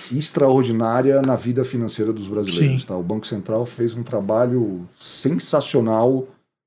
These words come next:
Speaker 1: na construção do Pix, tá? Porque hoje, mesmo pensando num cartão de crédito e débito, é uma transação muito cara pro,
Speaker 2: É cara, é cara.
Speaker 1: pro varejo,
Speaker 2: É, é.
Speaker 1: entendeu? Principalmente
Speaker 2: É.
Speaker 1: pro pequeno,
Speaker 2: É.
Speaker 1: tá? E quando você traz o Pix,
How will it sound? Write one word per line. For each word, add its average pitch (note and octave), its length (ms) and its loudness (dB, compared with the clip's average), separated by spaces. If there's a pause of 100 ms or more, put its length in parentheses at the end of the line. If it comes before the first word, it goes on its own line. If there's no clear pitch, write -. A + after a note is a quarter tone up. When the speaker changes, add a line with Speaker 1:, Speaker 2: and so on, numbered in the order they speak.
(140)
Speaker 1:
na A2+ 180 0
construção A#2+ 580 -4
do A#2 140 -4
Pix, - 680 -12
tá? G#2+ 320 -4 (460)
Porque B2 300 0
hoje, D3 600 4
mesmo B2+ 400 0
pensando A#2 440 -2
num A2 120 -4
cartão A2 280 -4
de G2+ 100 -4
crédito G2 220 -2
e G2 60 0
débito, A#2 200 0
é D3 40 -4
uma D3 80 -2
transação C3 320 -2
muito B2 200 -4
cara A#2+ 260 -2
pro, G#2+ 120 -8 (120)
Speaker 2:
É - 120 0
cara, B2 540 0 (180)
é C3 80 -2
cara. A#2+ 220 0
Speaker 1:
pro A#2+ 100 4
varejo, G2+ 420 -2
Speaker 2:
É, B2 200 -2 (100)
é. A#2+ 120 -2
Speaker 1:
entendeu? G#2+ 240 -2
Principalmente B2 300 2
Speaker 2:
É. - 20 -8
Speaker 1:
pro C3+ 100 -4
pequeno, A2+ 500 0 (240)
Speaker 2:
É. B2+ 180 -2 (100)
Speaker 1:
tá? C#3+ 240 -8
E A2 40 -12
quando D3+ 200 -2
você D3+ 240 0
traz C#3 360 2
o A#2+ 60 0
Pix, - 640 -8